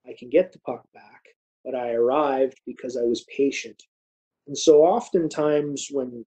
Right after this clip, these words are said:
when we talk about as a sport playing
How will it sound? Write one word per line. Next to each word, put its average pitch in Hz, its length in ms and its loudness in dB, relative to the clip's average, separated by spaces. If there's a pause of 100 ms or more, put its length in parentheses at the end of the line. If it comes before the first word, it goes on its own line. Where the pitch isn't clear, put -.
(120)
when 117 280 -18
we 117 260 -10
talk 147 400 -4
about 123 440 -2 (560)
as 123 160 -14
a 117 40 -10
sport 131 600 -2 (120)
playing 127 440 -6